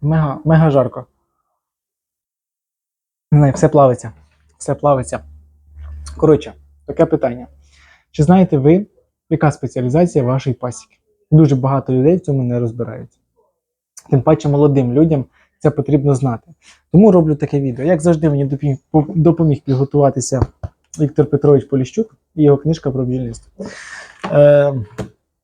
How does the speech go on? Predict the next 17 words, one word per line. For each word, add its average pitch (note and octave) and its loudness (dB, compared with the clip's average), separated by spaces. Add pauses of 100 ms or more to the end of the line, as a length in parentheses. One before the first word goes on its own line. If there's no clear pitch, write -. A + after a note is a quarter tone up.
(360)
Віктора D#3+ 2
Петровича D#3 2
вже C#3 0
багатько D3 -2
років C#3+ 0
немає C3+ -4
на C3 -8
цій C3 -16
планеті, D#3 -2
але C3 -2
я C#3 4
отак B2 -2
через B2 -8
книжку E3+ -4
став D3 0
його B2 0
учнем. A2+ -4